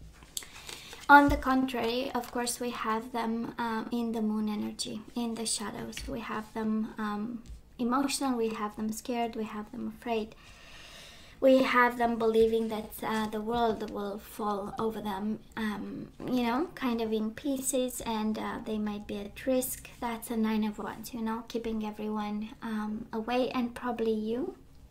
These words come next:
um, away. And it kind of makes sense because on your side you have, I don't wanna say the same level of pain, but a different kind of pain, right?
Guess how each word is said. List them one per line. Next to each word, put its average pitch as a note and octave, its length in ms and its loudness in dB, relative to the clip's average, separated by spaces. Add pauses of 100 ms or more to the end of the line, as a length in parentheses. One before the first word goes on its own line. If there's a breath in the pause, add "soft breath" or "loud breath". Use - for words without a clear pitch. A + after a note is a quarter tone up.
(100)
um, C4 360 2
away. C4 420 0
And D4 140 0
it E4+ 160 -6
kind C4 220 2
of B3+ 160 -4
makes A3+ 260 -6
sense A3 320 -2
because B3 380 -4
on A3+ 140 -2
your A3 180 -2
side G#3 380 -6
you G#3+ 80 -4
have, G#3+ 300 -8 (1500 loud breath)
I D#4+ 80 -2
don't G4 180 -4
wanna G4+ 80 -6
say C4 240 2
the C4 140 0
same A#3 440 -2
level A#3 340 -4
of C#4 260 -6
pain, D4+ 500 -2
but C4+ 180 0
a C4+ 80 0
different A3 640 -6
kind - 320 -12
of - 180 -16
pain, - 220 -14 (300)
right? C4+ 320 -4